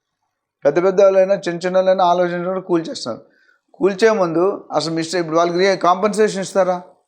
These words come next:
ఇప్పుడు మరి బయ్యర్, ఇప్పుడు ఎవరైతే కోటి రూపాయలు, రెండు కోట్లు పెట్టి కొనుక్కున్నారో వాళ్ళ పరిస్థితి ఏంటి? వాళ్ళు రోడ్డు మీద ఉండాలా? రిటైర్డ్ పీపుల్ ఉన్నారు, ఈఎంఐస్ కట్టాలి, ఇప్పుడు రెంట్ కట్టుకోవాలి, ఇప్పుడు ఇల్లు లేదంటే వాళ్ళు ఎక్కడ వెళ్తారు, ఏమవుతారు అనేది గవర్నమెంట్ కూడా థింక్ చేయాలి. ఓకే, వాళ్ళు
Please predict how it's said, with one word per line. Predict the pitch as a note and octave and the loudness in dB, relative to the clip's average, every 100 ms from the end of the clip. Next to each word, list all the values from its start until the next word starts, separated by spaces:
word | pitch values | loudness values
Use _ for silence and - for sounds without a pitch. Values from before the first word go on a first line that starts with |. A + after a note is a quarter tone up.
| _ _ _ _ _ _ - | _ _ _ _ _ _ -6
ఇప్పుడు | D#3 D#3 | -2 0
మరి | D#3 D#3 D3+ | 2 0 2
బయ్యర్, | D#3+ F#3 G3 | 0 2 0
ఇప్పుడు | F3 F3 | -2 2
ఎవరైతే | E3+ F3+ F3+ F#3 F3+ | 2 2 0 -2 -2
కోటి | F3+ D#3+ | -2 -2
రూపాయలు, | D#3 F3 F3 | 0 0 0
రెండు | D#3 | 0
కోట్లు | D#3 E3+ | -2 -2
పెట్టి | E3 D#3 | -2 -2
కొనుక్కున్నారో | D3 C#3+ D3+ B2+ B2 D3+ - _ _ - | -2 -2 -2 -2 -4 -8 -12 _ _ 0
వాళ్ళ | E3+ | 0
పరిస్థితి | F3+ F3+ F3+ G#3 | 2 0 0 -4
ఏంటి? | G3+ F#3 | 0 2
వాళ్ళు | D#3+ | 2
రోడ్డు | E3 E3+ | 2 2
మీద | F3 D#3 | 0 2
ఉండాలా? | C#3 C#3+ F3 - _ _ _ _ | 2 0 -4 -12 _ _ _ _
రిటైర్డ్ | C#3 D3 F3 E3+ | -4 0 0 2
పీపుల్ | E3 D#3 D#3 | -2 0 -2
ఉన్నారు, | C#3+ C#3 C#3 C#3+ C#3+ - | 0 -2 -4 -8 -10 -8
ఈఎంఐస్ | D3+ F3 F3+ F3 - | 0 0 2 -2 0
కట్టాలి, | C#3 B2+ C3 B2 - - _ | -2 0 -2 -2 -8 -20 _
ఇప్పుడు | - D3 D3 D3+ D#3 D#3 | -10 -2 0 2 0 -2
రెంట్ | D#3+ D#3+ | -2 0
కట్టుకోవాలి, | F3 D#3+ D3 C#3 C#3+ | 0 2 2 2 0
ఇప్పుడు | C#3+ C#3+ C#3+ D#3+ | -6 -8 -6 -4
ఇల్లు | F3+ G3 | 0 2
లేదంటే | F#3+ F#3 | 2 2
వాళ్ళు | F#3 D#3 | 2 2
ఎక్కడ | D3 F3+ | 2 0
వెళ్తారు, | E3+ C#3 A#2 A#2 D3 | -2 -2 -4 -2 -2
ఏమవుతారు | E3 C#3+ D3 | -2 -2 -4
అనేది | F3 G#3 E3+ | -2 -4 0
గవర్నమెంట్ | E3 F#3+ G3 G3 | 0 0 -4 -4
కూడా | G3 - | -4 -6
థింక్ | G3+ F3 | -6 0
చేయాలి. | E3 A2+ - _ _ _ - - - _ - | 2 2 -4 _ _ _ -12 -12 -12 _ -6
ఓకే, | F#3+ | 2
వాళ్ళు | G#3+ E3+ | 4 4